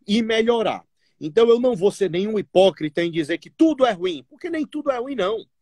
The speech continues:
Então, a gente vai ter coisa, nós temos coisas boas que a gente vai continuar e melhorar. Então, essa questão de tempo integral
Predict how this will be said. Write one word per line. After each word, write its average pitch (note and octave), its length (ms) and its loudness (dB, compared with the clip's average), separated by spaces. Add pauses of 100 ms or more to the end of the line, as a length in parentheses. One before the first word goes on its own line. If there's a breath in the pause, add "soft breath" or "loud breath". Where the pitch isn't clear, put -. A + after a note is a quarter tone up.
(320)
Então, A#3+ 240 0
a - 20 4
gente A#3 160 -4
vai B3 180 0
ter - 180 0
coisa, F3+ 380 2 (160)
nós F#3 160 -6
temos D#4 260 -2
coisas F#3 360 2
boas F3 300 -4
que F#4 80 -10
a F4+ 40 -6
gente C4+ 240 -10
vai A#3 280 0 (200)
continuar C4 640 0
e B3+ 60 -4
melhorar. B3 560 2 (440)
Então, A#3+ 380 0
essa B3+ 260 2
questão G3+ 360 -4
de E3+ 100 -18
tempo F3 240 -6
integral D#3 500 -4